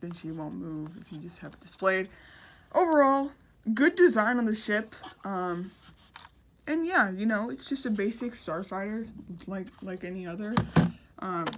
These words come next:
you know, if you wanna get it for a child, it has the play situation with the cannon. And the figure's pretty good as well. So yeah, but that is my little review of the Mission Fleet Ahsoka. Again, I'm just happy I got it for five bucks.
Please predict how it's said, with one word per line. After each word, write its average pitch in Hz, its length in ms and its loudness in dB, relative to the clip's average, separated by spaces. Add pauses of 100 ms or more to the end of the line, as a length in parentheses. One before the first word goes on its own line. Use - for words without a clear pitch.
(240)
you 190 100 -10
know, 175 280 -8
if - 100 -20
you 185 180 -2
wanna 190 200 -6
get 185 140 -4
it 175 100 -10
for 180 120 -12
a 180 60 -8
child, 190 360 -6
it 185 80 -6
has 190 200 -4
the 175 140 -8
play 180 540 -12 (200)
situation 180 460 -10
with 175 100 -10
the 165 80 -14
cannon. 208 500 -6 (1400)
And 262 220 4
the 240 80 0
figure's 208 300 -6
pretty 185 200 -8
good 170 120 -8
as 175 140 -12
well. 160 220 -12 (1120)
So - 160 -10
yeah, 254 160 -2
but 185 120 -6
that 381 180 0
is 359 80 -6
my 277 140 -2
little 240 220 -6
review 190 360 -6
of 190 80 -10
the 180 60 -10
Mission 180 380 -12
Fleet 175 460 -10 (420)
Ahsoka. 180 680 -6
Again, 262 480 2
I'm 302 160 -2
just 339 140 -8
happy 220 240 0
I 196 120 0
got 190 180 -4
it - 80 -8
for 185 100 -16
five 180 280 -10
bucks. 170 540 -12